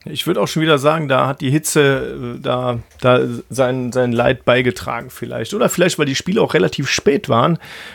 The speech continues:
was ja bei uns in der Liga auch nicht so häufig ist. Samstags abends achtzehn Uhr, hm,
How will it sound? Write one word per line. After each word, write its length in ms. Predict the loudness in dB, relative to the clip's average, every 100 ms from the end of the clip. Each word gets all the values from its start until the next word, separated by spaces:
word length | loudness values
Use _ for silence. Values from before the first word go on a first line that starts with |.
| -4
was 180 | -2 0
ja 60 |
bei 100 | 0
uns 180 | 0 -2
in 60 | -4
der 100 | -4
Liga 180 | -4 -2
auch 220 | -4 -4
nicht 300 | -4 -4 0
so 140 | 2
häufig 380 | 2 0 -4 -10
ist. 140 | -6
Samstags 420 | -6 -4 -4 -6 -8
abends 300 | -8 -8 -8
achtzehn 320 | -6 -4 0
Uhr, 320 | 4 4 4 -2 -4
hm, 260 | -4 -4